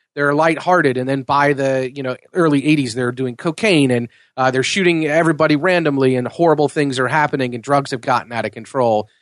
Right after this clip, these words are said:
And it really shows how the nation changes. And I think that's the idea with this show. So I do think you need some of those flashbacks, like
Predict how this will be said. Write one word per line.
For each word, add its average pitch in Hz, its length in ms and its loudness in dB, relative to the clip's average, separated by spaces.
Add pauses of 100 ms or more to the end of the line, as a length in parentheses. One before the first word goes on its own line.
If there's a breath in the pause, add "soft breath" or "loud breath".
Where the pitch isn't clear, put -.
(180)
And 147 100 -2
it 156 100 2
really 170 260 4
shows 143 240 2
how 151 140 2
the 127 100 -4
nation 135 400 -4
changes. 98 500 -12
And 123 220 -8 (320)
I 147 80 0
think 196 180 -2
that's 160 220 -2
the 139 140 0
idea 117 380 -2
with 104 200 -10
this 123 180 -6
show. 85 360 -6
So 151 200 -2
I 151 140 0
do 160 240 -4
think 143 240 -8
you 120 80 -12
need 117 260 -10
some 127 220 -2
of 120 80 0
those 104 240 -10
flashbacks, 139 640 -4
like 120 140 -4